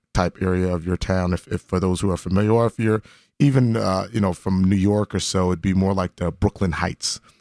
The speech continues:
the Brooklyn Heights area of New York. So I'm honored to have her on the show today. We're gonna talk,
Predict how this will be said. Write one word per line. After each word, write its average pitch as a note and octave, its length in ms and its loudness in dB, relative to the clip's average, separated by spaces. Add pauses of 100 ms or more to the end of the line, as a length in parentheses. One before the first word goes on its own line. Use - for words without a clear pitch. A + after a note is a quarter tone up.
(120)
the - 60 -6
Brooklyn - 320 0
Heights F#2 360 -2
area E2+ 260 0
of E2 140 -6
New F2 100 0
York. E2 300 -6
So F#2+ 300 0 (440)
I'm F#2+ 220 2
honored C3+ 320 2
to A#2+ 80 0
have A2 220 -2
her A2+ 100 -2
on G2+ 80 0
the F#2 60 0
show G#2 200 0
today. F#2 360 0
We're F2+ 100 0
gonna F2+ 160 0
talk, - 420 -2